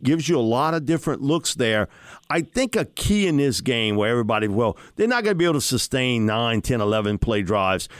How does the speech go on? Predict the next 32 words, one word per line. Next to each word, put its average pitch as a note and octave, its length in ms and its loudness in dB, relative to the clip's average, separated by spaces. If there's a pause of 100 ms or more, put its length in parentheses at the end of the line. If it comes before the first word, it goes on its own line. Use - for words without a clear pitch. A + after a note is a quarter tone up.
(200)
You - 80 -6
know, A#3 140 -2
for B3 160 0
the A#3+ 80 0
most A#3 320 2
part, A#3+ 220 0
that's B3+ 200 0
true, A#3 480 0 (400)
uh, D3 220 0
against D3 360 -2
this C#3+ 200 0
defense. B2+ 500 0 (440)
But - 220 -2
you C#4 100 2
can't A3+ 320 0
get E3+ 200 2
into C#3+ 240 0
third C3 320 0
and G#2+ 100 2
seven, A2 380 0
third B2 220 0
and A2 120 0
eight G#2+ 180 -2
spots G3 460 -2
against C#3+ 320 -2
Georgia C3 460 0 (280)
'cause F#3+ 200 -2
you A#3 80 2
know A3+ 140 2
what's A3 200 0
gonna G#3 220 0
happen. F3+ 440 -2